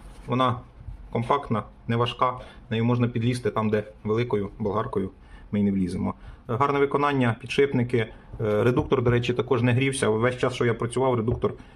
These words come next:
е, я пірометр з собою не брав, але так на відчуття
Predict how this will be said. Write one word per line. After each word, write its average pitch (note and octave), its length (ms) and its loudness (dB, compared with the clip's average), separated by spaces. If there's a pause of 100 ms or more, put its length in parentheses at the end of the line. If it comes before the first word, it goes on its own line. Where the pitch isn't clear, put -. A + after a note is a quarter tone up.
(140)
е, G#2 240 0
я B2 100 2
пірометр A#2+ 380 2
з - 40 -8
собою A#2+ 220 2
не B2 60 4
брав, C#3 280 2
але G#2 380 2 (160)
так A2 220 -4
на A2 340 2 (120)
відчуття A#2+ 560 -2